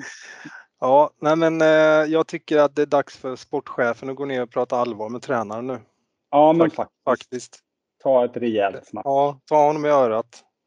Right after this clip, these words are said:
Speaker 2: Du får ta en sån här utvärdering.
Speaker 1: Ja.
Speaker 2: Får snacka ihop sig och utvärdera. Hur har det gått här nu första
Speaker 1: Ja, men det måste man ändå förutsätta att de har flera gånger så här, att de stämmer
Speaker 2: <laughs>
Speaker 1: av liksom under seriens gång.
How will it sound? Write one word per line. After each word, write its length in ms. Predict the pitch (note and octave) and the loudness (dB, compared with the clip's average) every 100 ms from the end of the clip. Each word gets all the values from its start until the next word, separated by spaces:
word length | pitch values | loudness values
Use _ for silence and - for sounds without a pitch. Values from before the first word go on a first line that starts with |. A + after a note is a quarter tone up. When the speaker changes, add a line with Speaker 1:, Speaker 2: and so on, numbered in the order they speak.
| _ _ | _ _
Speaker 2:
Du 200 | C#3+ C#3 | -2 0
får 140 | C#3+ D3+ | -2 0
ta 220 | D3+ B2+ | 4 4
en 80 | A#2 | 4
sån 120 | C#3 | 0
här 120 | B2+ | 2
utvärdering. 840 | C#3 B2+ A#2+ G#2+ G2 F#2 G#2+ A#2+ - _ | 0 0 -2 -4 -2 -4 -6 -8 -12 _
Speaker 1:
Ja. 320 | D#3 E3 F3+ _ - | -2 0 -2 _ -18
Speaker 2:
Får 260 | - - | -14 -10
snacka 300 | C#4+ C3 - | -6 -6 -2
ihop 240 | B2+ G#2+ - | 0 -2 -4
sig 100 | B2 | -2
och 60 | B2+ | 0
utvärdera. 560 | A#2+ - G2 G#2 A2+ | 0 -2 -2 0 2
Hur 140 | B2 B2+ | 2 4
har 120 | A#2+ | 4
det 60 | |
gått 300 | A2 A2 - | 2 -4 -2
här 100 | C#3+ | -2
nu 180 | B2 G#2+ | 0 -2
första 400 | - A2 - - | -8 -12 -12 -6
Speaker 1:
Ja, 180 | G#2 A#2 | -2 -2
men 100 | A#2 | -4
det 180 | A2 C3+ | -4 -4
måste 280 | E3 E3+ D#3 | -4 -6 -2
man 100 | D3 | -2
ändå 160 | C#3+ | -2
förutsätta 560 | B2+ C3+ A#2+ - A#2 A#2+ | -2 -2 -2 -2 -4 -4
att 80 | A2 | -8
de 120 | A2+ | -8
har 240 | A2+ G#2+ | -8 -8
flera 320 | - C3 G#2+ A#2+ | -6 -4 -4 -4
gånger 340 | C#3+ B2 A#2 | -6 -6 -6
så 120 | C3 | -2
här, 80 | A2+ | 0
att 140 | A2 | 0
de 120 | C3 B2+ | -4 -6
stämmer 320 | - A#2+ B2 | -2 0 0
Speaker 2:
<laughs> 180 | G#2 A2+ | -4 -6
Speaker 1:
av 120 | B2+ | -8
liksom 340 | B2 - B2+ | -12 -10 -8
under 380 | A#2 A#2 A#2 A#2+ _ _ _ - | -4 -2 -2 -4 _ _ _ 0
seriens 380 | A#2+ A2+ A#2 | 2 2 -2
gång. 280 | - A#2+ B2+ | -6 -10 -10